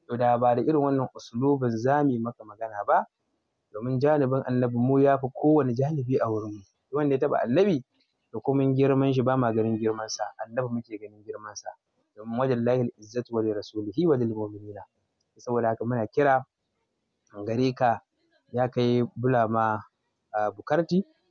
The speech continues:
wannan kalma akwai kuskure a ciki. Duk masoyin manzon Allah, kuma duk wanda zai gaya maka gaskiya, zai gaya maka akwai kuskure a ciki.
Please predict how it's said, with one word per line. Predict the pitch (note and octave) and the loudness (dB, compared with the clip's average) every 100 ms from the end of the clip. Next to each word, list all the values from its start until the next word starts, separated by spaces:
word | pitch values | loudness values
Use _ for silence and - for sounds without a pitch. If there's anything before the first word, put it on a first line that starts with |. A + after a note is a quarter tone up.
| _ _ _ - | _ _ _ -6
wannan | B2+ B2+ | -2 -2
kalma | A#2 B2 A#2+ | -2 -2 0
akwai | - B2 - | 0 -2 -4
kuskure | - - A#2+ - | -10 -6 -4 -4
a | |
ciki. | - - G2+ - _ | -8 -12 -16 -18 _
Duk | A#2 D#3+ | 0 4
masoyin | F3 F3+ - C3+ C3+ | 4 2 2 2 4
manzon | C3 A2+ A#2+ - | 2 0 -2 -2
Allah, | A#2 A2+ | 0 0
kuma | A2+ C3+ | 0 -2
duk | C3 E3 | 2 2
wanda | F3 C#3 | 4 4
zai | C3+ | 2
gaya | B2+ B2 | 2 0
maka | G#2+ G#2+ | 0 -2
gaskiya, | A2+ - D3+ E3+ - _ _ _ | -4 0 2 2 0 _ _ _
zai | A#2 B2 | -4 -2
gaya | A2+ G#2+ | 0 0
maka | G#2+ A2 | -2 -4
akwai | - - | -8 -12
kuskure | A2 - A2 G2+ | -12 -8 -6 -6
a | G2+ | -8
ciki. | - - | -16 -20